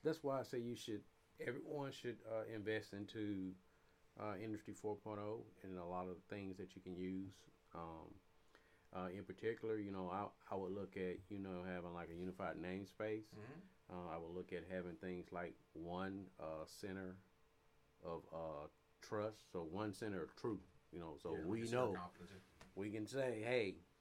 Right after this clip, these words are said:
Speaker 1: this is the standard, this is what we have, this is what we're doing, this is how everything should be set up." And then from brownfield to greenfield, those things stay the same, stay
Speaker 2: Mm-hmm.
Speaker 1: consistent. Um, the other thing is, is by keeping a record,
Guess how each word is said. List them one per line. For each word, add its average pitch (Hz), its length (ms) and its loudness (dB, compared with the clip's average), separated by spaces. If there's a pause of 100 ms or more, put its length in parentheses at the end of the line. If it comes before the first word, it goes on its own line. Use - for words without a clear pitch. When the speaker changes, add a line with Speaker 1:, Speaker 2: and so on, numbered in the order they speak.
(520)
Speaker 1:
this 110 240 2
is 120 140 -2
the - 80 -10
standard, 113 540 4 (260)
this 92 200 -2
is 95 120 -14
what 110 140 4
we 113 120 2
have, 104 360 4
this 92 140 -2
is 92 120 -10
what 104 160 2
we're 98 100 2
doing, 107 640 4
this - 160 -4
is 92 100 -8
how 98 100 2
everything 98 400 2
should 92 120 -8
be 95 100 -2
set 98 240 0
up." 107 220 2 (520)
And 90 180 0
then 92 320 2
from 87 560 0 (240)
brownfield 107 600 6
to 98 40 2
greenfield, 92 800 4 (220)
those 90 260 2
things 87 320 0
stay 90 220 2
the - 100 -8
same, 85 340 -2
stay 87 200 0
Speaker 2:
Mm-hmm. 82 80 -4
Speaker 1:
consistent. - 480 -4 (600)
Um, 85 300 -2
the 95 140 2
other 147 180 10
thing 127 340 4
is, 110 220 2
is 98 320 0 (600)
by 95 280 6
keeping 143 400 2
a 113 120 4
record, 104 520 4